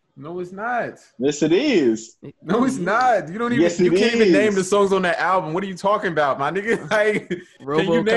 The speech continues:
Speaker 1: the
Speaker 3: RoboCop.
Speaker 1: songs on that album?
Speaker 3: We got RoboCop. We got, uh, welcome.
Speaker 2: But,
Speaker 3: What is it?
Speaker 2: well,
Speaker 3: Welcome
Speaker 2: well,
Speaker 3: to,
Speaker 2: well,
Speaker 3: um, Welcome
Speaker 2: well,
Speaker 3: to Heartbreak.
Speaker 2: Paranoid.
Speaker 3: Uh, uh,
Speaker 2: Paranoid.
Speaker 3: what else is there? Is it, uh, um, it, it's amazing, amazing.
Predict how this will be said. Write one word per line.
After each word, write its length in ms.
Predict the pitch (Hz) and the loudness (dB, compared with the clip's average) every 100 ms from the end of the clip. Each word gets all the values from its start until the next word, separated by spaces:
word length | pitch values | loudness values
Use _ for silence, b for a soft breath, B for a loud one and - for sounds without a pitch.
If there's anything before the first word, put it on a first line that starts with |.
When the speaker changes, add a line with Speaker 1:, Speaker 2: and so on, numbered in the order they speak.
| 226 | 2
Speaker 1:
the 40 | |
Speaker 3:
RoboCop. 40 | 214 | 0
Speaker 1:
songs 260 | 202 208 214 | 0 0 0
on 80 | |
that 140 | 208 165 | -2 0
album? 420 | 190 220 233 233 | 0 -2 -4 -10
Speaker 3:
We 60 | 170 | -6
got 180 | 147 131 | -6 -4
RoboCop. 680 | 147 165 165 170 165 160 - | -6 -2 -4 -4 -6 -6 -8
We 120 | 156 | -8
got, 300 | 143 139 131 | -6 -8 -8
uh, 320 | 135 131 127 - | -8 -8 -10 -12
welcome. 340 | 127 151 160 139 | -6 -4 -2 0
Speaker 2:
But, 400 | 131 98 165 170 | 0 -2 -4 -6
Speaker 3:
What 100 | 165 | -8
is 100 | 151 | 0
it? 40 | |
Speaker 2:
well, 120 | 160 147 | 0 0
Speaker 3:
Welcome 60 | 170 | -2
Speaker 2:
well, 120 | 160 | -4
Speaker 3:
to, 220 | 165 - | -6 -4
Speaker 2:
well, 140 | 170 139 | -4 -6
Speaker 3:
um, 340 | 139 135 156 _ - | -14 -18 -20 _ -8
Welcome 220 | 208 170 | -6 -6
Speaker 2:
well, 80 | 143 | -6
Speaker 3:
to 40 | |
Heartbreak. 380 | 156 135 151 151 | -6 -6 -8 -8
Speaker 2:
Paranoid. 300 | 131 127 - _ _ _ - | -12 -16 -20 _ _ _ -12
Speaker 3:
Uh, 540 | 135 135 127 127 123 - _ - | -10 -8 -8 -8 -12 -16 _ -18
uh, 160 | 143 123 | -12 -8
Speaker 2:
Paranoid. 580 | 131 131 131 127 - - - | -8 -10 -10 -10 -12 -16 -16
Speaker 3:
what 160 | 139 | -14
else 160 | 123 131 | -14 -14
is 60 | - | -14
there? 240 | 127 123 127 _ _ _ _ - | -12 -12 -14 _ _ _ _ -16
Is 120 | 165 | -12
it, 160 | 175 165 | -10 -8
uh, 380 | 160 147 135 120 _ - _ _ 160 | -6 -8 -10 -16 _ -20 _ _ -12
um, 200 | 147 - | -12 -14
it, 120 | 160 - - | -20 -18 -12
it's 120 | 202 | -10
amazing, 280 | 202 262 262 | -10 -12 -10
amazing. 540 | 170 160 160 175 190 | -8 -6 -6 -8 -12